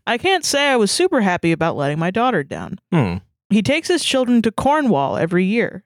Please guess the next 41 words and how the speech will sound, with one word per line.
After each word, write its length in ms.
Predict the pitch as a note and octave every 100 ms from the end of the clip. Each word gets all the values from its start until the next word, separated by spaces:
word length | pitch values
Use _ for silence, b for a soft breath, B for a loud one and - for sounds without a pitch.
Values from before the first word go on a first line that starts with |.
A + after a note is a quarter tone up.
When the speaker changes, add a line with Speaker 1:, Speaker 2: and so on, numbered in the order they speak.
| -
Speaker 1:
Me 240 | A3+ D4
and 100 | D4
my 120 | C4
daughter 420 | A#3 A#3+ A#3 F#3 - _
aren't 320 | G3 C#4 E4
invited. 640 | D#4 C4 A#3 C4+ D4+ - - _
Speaker 2:
Oh, 600 | - C#3+ F#3 C#3 A2+ F#2+ G#2+
okay. 560 | D#3 A#2 G2 F#2 G#2 - _ _ _ _ _ _ _ _ _ _ _ _ -
Oof. 400 | D#3+ D3 A#2 - _ -
Speaker 1:
So 160 | - A#3+
we 120 | B3
usually 380 | A#3 D#4 F4+ E4
take 220 | A#3 A3+
that 180 | A3+ A#3
time 260 | F#3+ F3+
to 60 | F3+
go 200 | E3+ G#3
away 300 | C4 F3 F3
with 140 | E3+
friends 280 | - D#3 E3
or 80 | F3+
family. 480 | A3 C4+ A3+ - - _ _ _
We 100 | -
did 240 | G#3 E4 C4+
go 180 | B3 A#3
one 340 | F3+ G#3 D4
year, 320 | C#4 E3+ E3
and 160 | E3+ F#3+
he 100 | F#3+
made 180 | G3+ B3+
us 100 | C4+
sleep 320 | - C4 -
in 100 | G#3+
a 100 | G3+
separate 560 | - A3 A#3 C#4 C#4 -
tent 380 | - A#3 C4 -
to 100 | F#3+
him 320 | E3+ C#3 D3
and 200 | F3+ F#3
his 140 | F3+ F3
children. 460 | - G3 G#3 -